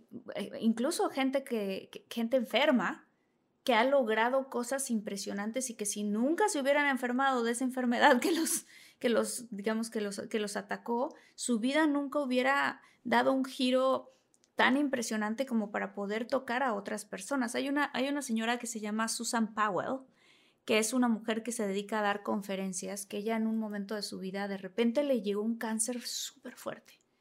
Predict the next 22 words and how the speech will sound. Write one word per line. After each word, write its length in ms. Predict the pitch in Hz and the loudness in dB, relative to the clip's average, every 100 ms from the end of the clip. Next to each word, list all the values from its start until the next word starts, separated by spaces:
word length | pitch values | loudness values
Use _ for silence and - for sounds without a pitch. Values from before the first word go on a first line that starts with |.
| _ _ - | _ _ 0
pero 300 | 247 240 240 | 0 0 -2
cáncer 400 | 254 277 320 311 | 0 0 0 -2
así 340 | 262 254 - | -4 -8 -8
tremendo, 540 | - 208 208 208 208 196 | -6 -4 -4 -4 -4 -6
de 120 | 196 | -10
que 100 | 196 | -8
literal 520 | 208 208 208 220 254 262 - - - | -8 -6 -2 2 2 0 -8 -20 2
fue 160 | 269 | 4
con 120 | 277 277 | 4 2
los 120 | 233 | 0
doctores, 720 | 208 - 233 247 269 - - _ _ _ _ _ | -2 -2 2 2 2 -2 -6 _ _ _ _ _
la 140 | - 208 | -2 0
abrieron 440 | 202 240 247 262 | 2 4 4 4
y 40 | 240 | 0
le 60 | |
dijeron, 360 | 208 202 233 233 | -2 -4 -2 0
"Estás 560 | 214 - 247 285 311 - | -2 -4 -2 -2 -4 -4
completamente 1200 | 269 247 254 254 254 254 254 262 262 226 196 196 _ _ - | -4 -2 -2 -2 -2 -2 -2 -2 -2 -2 -6 -12 _ _ -8
en 160 | 214 | -4
metástasis", 760 | 208 208 277 - 240 - - - | -4 2 0 0 -8 -12 -18 -16
o 40 | - | -10
sea, 320 | - 151 | -8 -8